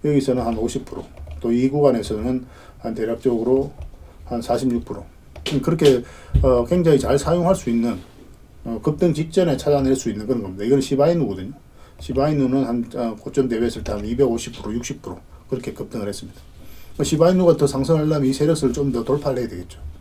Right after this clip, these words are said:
여기 지금 현재로서, 그죠? 그래서 이런 식으로 계속 대응을 해가면 됩니다. 그래서 이 지표에 대해서 여러분들이 알려드릴 거예요. 또 상세하게 어떻게 우리가 또 다뤄야 될지, 또 다른 것도 좀 같이 봐야 될 부분이 있거든요.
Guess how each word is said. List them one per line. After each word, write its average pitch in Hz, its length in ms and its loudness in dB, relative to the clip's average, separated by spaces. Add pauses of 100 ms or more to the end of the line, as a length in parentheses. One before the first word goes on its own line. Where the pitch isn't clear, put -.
(500)
여기 135 160 6
지금 127 220 2
현재로서, 123 480 -2
그죠? 98 180 -12 (800)
그래서 147 180 0
이런 180 160 6
식으로 147 240 4
계속 147 260 2
대응을 143 300 4
해가면 139 280 0
됩니다. 90 300 -10 (720)
그래서 139 220 8
이 147 300 6
지표에 175 480 4
대해서 131 280 6
여러분들이 127 320 4
알려드릴 120 440 2
거예요. 92 160 -10
또 127 100 -2
상세하게 135 520 0
어떻게 143 520 0 (380)
우리가 123 400 4
또 117 160 0
다뤄야 127 360 4
될지, 101 380 -4 (180)
또 117 80 -6
다른 135 280 0
것도 170 260 6
좀 131 160 2
같이 143 320 -4
봐야 139 240 2
될 107 140 -6
부분이 113 300 -2
있거든요. 98 360 -8